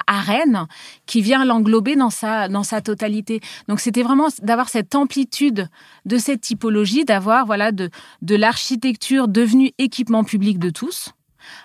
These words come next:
à ce monument pour la ville que toute ville, pays se doit d'avoir. Donc, c'était vraiment cette, donner à lire, en fait, et finalement retour-, tourner le regard du plus grand nombre vers cette architecture qui, finalement, euh,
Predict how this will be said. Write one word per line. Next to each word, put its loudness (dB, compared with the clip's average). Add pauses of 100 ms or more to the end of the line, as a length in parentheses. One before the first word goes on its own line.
(120)
à 4
ce -4
monument 6
pour -4
la 0
ville 0
que -2
toute -4
ville, 0
pays 0
se -4
doit 2
d'avoir. -4
Donc, -10
c'était -6
vraiment 2
cette, -4 (440)
donner 4
à 4
lire, 0
en 0
fait, -4
et -2
finalement 2
retour-, -2 (140)
tourner 2
le 4
regard 2
du 0
plus -4
grand 2
nombre 2
vers -2
cette -6
architecture -6
qui, -12
finalement, -2
euh, -2